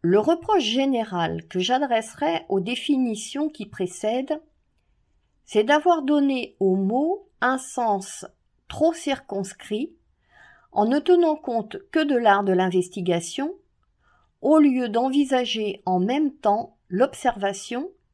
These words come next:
et l'expérience, comme les deux termes extrêmes du raisonnement expérimental. Aussi voyons-nous ces définitions manquer de clarté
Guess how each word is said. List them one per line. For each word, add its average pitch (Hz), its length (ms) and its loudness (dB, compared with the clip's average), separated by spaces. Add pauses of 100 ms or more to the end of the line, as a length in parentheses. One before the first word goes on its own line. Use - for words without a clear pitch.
(140)
et 339 100 6
l'expérience, 214 1040 -2 (680)
comme 294 260 6
les 208 220 2
deux 311 260 0
termes 185 400 0 (140)
extrêmes 180 600 0
du 190 120 2
raisonnement 247 520 2
expérimental. 196 1040 -2 (2250)
Aussi 285 480 6
voyons-nous 285 540 2
ces 226 160 -6
définitions 262 720 -2
manquer 247 460 0
de 208 80 0
clarté 262 680 -2